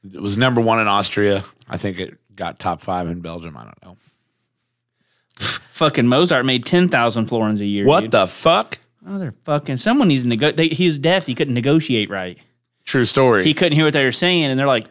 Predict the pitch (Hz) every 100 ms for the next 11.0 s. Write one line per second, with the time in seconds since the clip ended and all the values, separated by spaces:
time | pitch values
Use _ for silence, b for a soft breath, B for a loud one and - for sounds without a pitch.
0 | _ 135 135 160 143 113 190 220 185 208
1 | 247 185 160 - 233 269 277 180 120 113
2 | 104 95 87 101 - 160 156 135 202 185
3 | 208 202 185 127 208 214 233 269 202 160
4 | 185 240 220 175 135 135 175 165 156 175
5 | 165 135 - 170 160 143 131 127 123 117
6 | 113 135 120 123 107 - - 185 135 -
7 | - 139 170 135 147 156 190 196 190 226
8 | 202 196 156 113 78 104 131 151 147 160
9 | 165 160 151 143 143 143 147 151 143 131
10 | 147 131 131 127 123 127 131 135 135 -